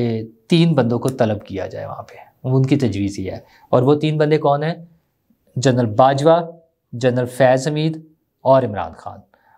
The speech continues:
और वो सारा नवाज शरीफ की हुकूमत गिराना और ख़त्म करना और साजिश और बयानियाँ और भी दीगर बहुत सारी चीज़ें उसमें।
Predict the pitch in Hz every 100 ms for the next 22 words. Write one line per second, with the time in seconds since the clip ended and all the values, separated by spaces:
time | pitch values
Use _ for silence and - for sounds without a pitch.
0 | _ - 117 113 117 135 143 143 117 104
1 | - 120 120 - 120 - 120 113 110 113
2 | 110 113 107 107 110 104 - 113 110 107
3 | 104 107 107 104 - 113 - 120 107 113
4 | 110 104 - 110 101 - 123 123 107 107
5 | 110 107 - - - 180 196 196 170 170
6 | 147 143 147 135 127 117 110 131 156